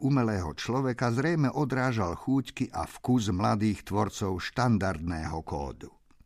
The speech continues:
Adamovia a Evy mali budiť dojem ozajstných, živých, ľudských bytostí.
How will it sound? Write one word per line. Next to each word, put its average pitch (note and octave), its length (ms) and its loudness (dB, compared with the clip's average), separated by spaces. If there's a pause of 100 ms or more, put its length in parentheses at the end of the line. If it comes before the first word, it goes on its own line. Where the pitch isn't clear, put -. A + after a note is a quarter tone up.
(840)
Adamovia E3 640 4
a - 240 -6
Evy C3 480 4
mali A2 320 4
budiť G#2+ 320 0
dojem B2+ 560 0
ozajstných, A#2+ 800 2
živých, G2+ 600 0 (200)
ľudských F2 640 -4
bytostí. - 560 -8